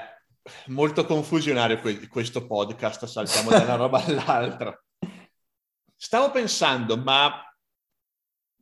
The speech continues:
Speaker 1: cosa, cioè, che fine farà il settore degli e-sports in Cina? Perché la Cina è, diciamo, non è fortissima, ma è abbastanza,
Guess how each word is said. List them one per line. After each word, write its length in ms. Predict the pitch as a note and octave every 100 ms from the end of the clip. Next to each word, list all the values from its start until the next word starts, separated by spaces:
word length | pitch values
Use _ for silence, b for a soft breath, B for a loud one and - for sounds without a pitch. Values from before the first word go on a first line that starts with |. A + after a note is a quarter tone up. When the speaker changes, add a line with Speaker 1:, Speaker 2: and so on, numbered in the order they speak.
| _ _ _
Speaker 1:
cosa, 1000 | - F3 G#3+ F#3 A#3 A#3 A3 A3 G#3+ - - _ _ _ _ _ _ _ _ _ _ _ _ _ -
cioè, 280 | - D#3 -
che 160 | -
fine 320 | G#3 A3 A#3+ C#4
farà 300 | C#4+ C4+ D#3
il 100 | C3+
settore 640 | - D3 - - C3 C3
degli 480 | B2+ B2 A#2+ B2 B2
e-sports 760 | A#2 - A#2+ G#2 G2+ - - _
in 200 | - A2
Cina? 340 | A2 - G#2+ G#2+
Perché 680 | C3+ C3 D3 D#3+ D3+ - -
la 180 | D3 C#3+
Cina 460 | - E3+ F3+ B3 B3+
è, 300 | F#3+ E3 D3 - - _
diciamo, 480 | D#3+ D3 D3+ F#3+ F#3
non 240 | F3 D#3+
è 120 | A#3
fortissima, 680 | B3 A3 C3 - D#3+ - C#4
ma 120 | B3+
è 60 | E3
abbastanza, 1700 | E3 C#3+ - D3 - - - C#3+ E3 E3 - D#3 C#3 C3 B2 A#2